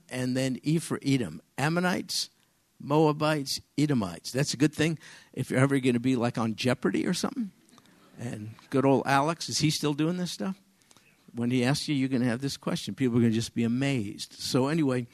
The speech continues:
uh, the Moabites and the Ammonites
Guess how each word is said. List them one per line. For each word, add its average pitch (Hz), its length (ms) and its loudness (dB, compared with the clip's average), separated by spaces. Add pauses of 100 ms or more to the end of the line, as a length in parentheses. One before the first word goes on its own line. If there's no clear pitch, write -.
(640)
uh, 117 320 4
the 135 160 -2
Moabites 175 560 6
and 160 120 4
the 156 120 2
Ammonites 175 580 2